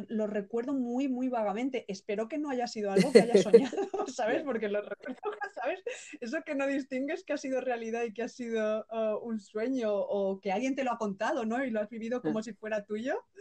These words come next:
Speaker 1: ¿sabes? Te ha pasado <laughs> de que te pasa y, y no sabes ya luego después, con el paso del tiempo y de los años, no sabes distinguir. Yo lo vi, lo,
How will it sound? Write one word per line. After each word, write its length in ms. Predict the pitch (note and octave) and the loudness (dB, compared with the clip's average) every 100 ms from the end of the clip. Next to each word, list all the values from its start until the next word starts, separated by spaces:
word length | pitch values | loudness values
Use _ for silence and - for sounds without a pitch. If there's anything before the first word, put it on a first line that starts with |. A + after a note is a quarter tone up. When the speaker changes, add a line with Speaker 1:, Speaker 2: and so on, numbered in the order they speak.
| - - _ | -20 -20 _
Speaker 1:
¿sabes? 300 | - G3 C4 | -8 -4 -2
Te 80 | - | -2
ha 60 | G#3 | -2
pasado 200 | D4+ B3+ | -2 -2
<laughs> 140 | - | -6
de 140 | D4 D4 | -4 -2
que 100 | G#3 | -4
te 100 | F#3+ | -6
pasa 560 | A3 - - A#3+ G#3+ | -10 -12 -12 -10 -8
y, 220 | G#3+ G#3 G#3+ | -6 -6 -4
y 20 | |
no 100 | A3 | -2
sabes 220 | A#3 A#3+ | -2 -2
ya 100 | A#3 A#3 | -4 -4
luego 380 | A3 A3+ A3+ G#3 | -2 -2 0 -2
después, 340 | G#3 - A3 - _ - | -4 -6 -10 -12 _ -12
con 320 | G3 F#3+ G3 | -8 -8 -6
el 80 | G3 | -4
paso 220 | A3 A#3+ | -2 -2
del 200 | A3 G3+ | -6 -8
tiempo 380 | A3+ B3 A#3+ G3+ | -8 -6 -4 -4
y 40 | |
de 40 | |
los 160 | F#3+ G3 | -4 -4
años, 320 | G#3+ A3 G3 _ - _ | -4 -4 -6 _ -20 _
no 80 | A3+ | -6
sabes 240 | A#3 A#3 G#3+ | -4 -2 -2
distinguir. 760 | A3 - F#3 F3+ F3+ A#3 E4+ _ _ _ _ - | -4 -6 -6 -4 -2 -2 -4 _ _ _ _ -8
Yo 140 | G#3 | -2
lo 100 | C4 | 0
vi, 140 | C#4 - | -2 -4
lo, 200 | A#3 A#3 | -6 -6